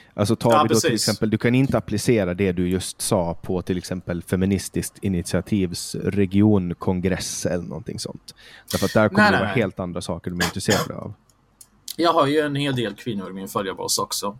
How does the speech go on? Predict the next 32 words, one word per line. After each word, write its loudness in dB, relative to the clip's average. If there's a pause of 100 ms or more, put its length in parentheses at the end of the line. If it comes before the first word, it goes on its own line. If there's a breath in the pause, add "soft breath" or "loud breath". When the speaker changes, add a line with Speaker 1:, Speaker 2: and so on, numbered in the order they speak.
Speaker 2:
Och -8
man 0
märker -4
ju 0
att -10
de -6
är -6 (600 soft breath)
mer, -2
eh, -8 (140)
manligt 4
sinnade, 0
om 2
man -2
säger -6
så. -14 (600 soft breath)
Ehm, -4 (100)
men 4
det, 6 (140)
det, 4 (300 loud breath)
om 0
man 4
säger 4
så 0
här, 2
de -4
flesta 0
som -4
kollar 0
på -8
sminkbloggar -2 (180)
är -8
ju -6